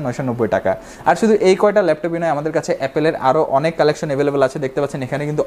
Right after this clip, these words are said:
অনেকগুলো ল্যাপটপ রাখা আছে। আমাদের কাছে ব্যাকডেট কিছু মডেলও আছে একদম রিজনেবল প্রাইসে যদি আপনারা চান। যেমন মাত্র পঁয়ত্রিশ হাজার নয়শো নব্বই টাকায় কিন্তু আপনারা অ্যাপেল ম্যাকবুক পারচেজ করতে পারবেন। টু থাউজেন্ড নাইনটিনের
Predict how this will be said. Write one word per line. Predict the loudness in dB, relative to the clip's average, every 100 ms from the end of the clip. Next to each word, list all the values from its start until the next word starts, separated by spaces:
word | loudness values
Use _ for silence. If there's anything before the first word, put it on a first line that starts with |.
| 0
অনেকগুলো | 0 2 2
ল্যাপটপ | 2 0 0 0
রাখা | 0 -2
আছে। | -2 -6 -8 -10 -2
আমাদের | 2 4
কাছে | 2 2
ব্যাকডেট | 2 2 -2 -4
কিছু | -4 0
মডেলও | 2 4 2
আছে | 0 -2
একদম | -2 -2
রিজনেবল | 0 0 0 2
প্রাইসে | 0 0 0
যদি | 0
আপনারা | 2 0 2
চান। | 0 -4 -18 -2 2
যেমন | 4 2
মাত্র | 2 0 2
পঁয়ত্রিশ | 0 0 -4 -2
হাজার | -2 -2
নয়শো | -4 -4
নব্বই | -2 2
টাকায় | 2 2
কিন্তু | 0
আপনারা | 2 2
অ্যাপেল | 2 0
ম্যাকবুক | -2 -4 -2
পারচেজ | -2 -2 -2
করতে | 2
পারবেন। | 0 0 -4
টু | -4
থাউজেন্ড | 0 0 0
নাইনটিনের | 0 0 0